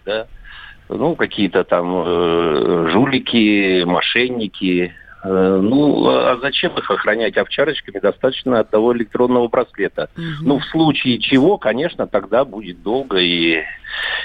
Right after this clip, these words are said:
Speaker 1: и сидеть п-, под охраной овчарок и автоматов.
Speaker 2: Да
Speaker 1: Вот,
Speaker 2: поэт-
Speaker 1: э, вот таким образом.
Speaker 2: Я сразу картину себе представила. Иду, а тут Улюкаев дорогу строит. <laughs>
Speaker 1: Ну, и вот, вот это как раз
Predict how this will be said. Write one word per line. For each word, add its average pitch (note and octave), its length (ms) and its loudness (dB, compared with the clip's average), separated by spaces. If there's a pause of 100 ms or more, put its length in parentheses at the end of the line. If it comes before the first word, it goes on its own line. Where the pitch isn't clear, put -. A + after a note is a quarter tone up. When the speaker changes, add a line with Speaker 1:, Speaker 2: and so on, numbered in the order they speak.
(120)
Speaker 1:
и F#2+ 560 2
сидеть G2 460 0
п-, G2 160 -2
под G#2 200 -2
охраной G#2 520 0
овчарок A2+ 520 -2
и G2 40 0
автоматов. F2 640 0 (160)
Speaker 2:
Да F#3 80 -2
Speaker 1:
Вот, F#3 100 -2
Speaker 2:
поэт- G#3+ 220 4
Speaker 1:
э, A2 480 2
вот G2 140 2 (120)
таким D#3 300 -2
образом. C3 360 0
Speaker 2:
Я A#3 120 4
сразу C4 260 0
картину A#3 380 -2
себе G3 400 0
представила. F#3 680 0
Иду, G#3 180 -2
а A#3 180 4
тут A3+ 220 -6 (200)
Улюкаев F#3+ 540 0
дорогу F3 320 0
строит. E3 960 0 (120)
<laughs> A#2+ 140 0
Speaker 1:
Ну, F#3+ 220 4
и F#3 200 2
вот, F#3 260 -2 (320)
вот D3+ 200 -2
это G#3+ 180 0
как - 240 -4
раз E3 180 2